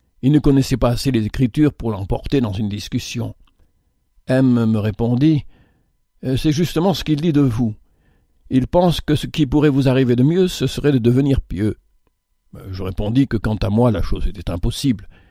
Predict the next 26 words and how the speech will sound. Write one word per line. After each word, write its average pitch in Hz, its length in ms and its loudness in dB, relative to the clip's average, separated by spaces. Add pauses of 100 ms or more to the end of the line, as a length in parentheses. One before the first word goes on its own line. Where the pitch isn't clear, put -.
(200)
Mais 120 80 2
j'ajoutai 160 440 4
que 139 160 0
si 139 240 -2
B 127 120 2
voulait 131 360 4
seulement 123 340 2
suivre 110 360 0
quelques 104 260 -4
services 101 380 -4
religieux, 101 540 0 (560)
il 135 120 2
serait 139 220 0
bientôt 113 260 -2
converti. 104 600 -8 (1200)
En 123 100 0
assistant 151 480 2
aux 135 60 2
réunions, 123 480 2
j'étais 131 240 -2
souvent 143 300 0
assailli 139 340 0
par 131 160 0
la 117 100 -2
tristesse, 123 800 -2
euh, 123 80 -8